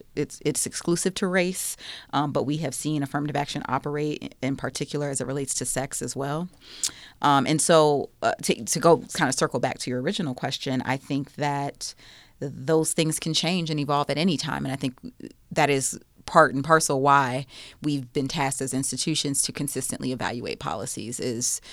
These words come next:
it, does this serve, uh, our larger purpose? It is essentially the question I think that we have to continue to ask ourselves. And the other kind of key takeaway from that is every institution, uh, has really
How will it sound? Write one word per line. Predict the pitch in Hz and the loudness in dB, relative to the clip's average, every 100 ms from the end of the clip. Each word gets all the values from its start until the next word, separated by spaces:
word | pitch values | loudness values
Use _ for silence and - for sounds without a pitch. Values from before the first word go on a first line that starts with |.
| - - | -20 -6
it, | 139 | -4
does | 131 135 | -2 0
this | 139 139 | 0 2
serve, | - 143 131 135 - - | 2 2 2 -2 -10 -4
uh, | 131 131 - | -4 -4 -4
our | 135 131 | -2 0
larger | 123 127 120 | 0 0 -2
purpose? | - 123 - - - - - | -6 -8 -8 -6 -6 -6 -4
It | 139 - | -4 -2
is | 123 | -6
essentially | 120 - 123 - | -4 -6 -6 -6
the | 107 | -8
question | - 117 - 127 117 131 - - - - | -6 -6 -4 -4 -6 -6 -12 -20 -16 -10
I | |
think | 135 123 127 | -6 -4 -4
that | 113 | -4
we | 117 101 | -4 -4
have | 135 - | -6 -8
to | |
continue | - 135 - 123 | -8 -6 -6 -6
to | |
ask | - - | -6 -6
ourselves. | - - - - | -8 -10 -14 -4
And | - | 6
the | 208 | 8
other | 247 | 10
kind | 208 180 151 | 8 4 0
of | |
key | - 147 | -2 -4
takeaway | - - 120 123 | -2 -2 0 0
from | - 139 | -2 -2
that | 139 | -2
is | 143 139 - | -2 -2 0
every | 160 160 185 | 0 2 2
institution, | 160 - - 147 156 131 131 135 - - - | 0 -2 -2 -2 0 0 -2 -6 -16 -20 -4
uh, | - 123 117 | 0 0 -2
has | - 165 165 139 135 | -6 4 8 8 6
really | 147 156 170 160 139 135 | 0 2 2 2 2 0